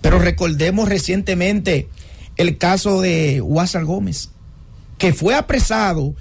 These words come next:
en las calles de San José de Ocoa sencillamente porque estaba reclamando en una actividad política.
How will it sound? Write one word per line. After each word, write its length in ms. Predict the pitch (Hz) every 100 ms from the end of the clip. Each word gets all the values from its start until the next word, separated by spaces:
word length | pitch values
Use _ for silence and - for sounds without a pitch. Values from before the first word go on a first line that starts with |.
| -
en 140 | - 170
las 160 | 170
calles 400 | - 202 254 277
de 100 | 233
San 160 | 190 190
José 220 | 185 214
de 80 | 233
Ocoa 300 | 226 190 165
sencillamente 800 | 156 151 190 220 202 180 160 143 - - -
porque 240 | 165 170
estaba 320 | 143 185 202
reclamando 680 | 175 190 180 156 185 170 147 - -
en 140 | 151 170
una 140 | 185
actividad 380 | - 175 170 156
política. 600 | 156 160 139 143 147